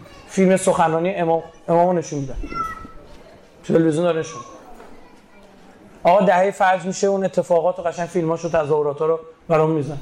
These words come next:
ماندگاری مطلبه. فرص-، بعد اثرگذاری هم بیشتر شده. چرا؟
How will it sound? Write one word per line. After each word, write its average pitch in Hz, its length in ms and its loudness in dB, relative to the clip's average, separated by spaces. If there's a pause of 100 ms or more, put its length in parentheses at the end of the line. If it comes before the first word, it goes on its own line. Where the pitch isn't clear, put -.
(440)
ماندگاری 220 800 4
مطلبه. 277 580 -2 (2500)
فرص-، 226 880 2
بعد 214 260 2 (760)
اثرگذاری 240 880 4
هم 330 140 2
بیشتر 269 280 -2
شده. 190 280 -4
چرا؟ 269 360 4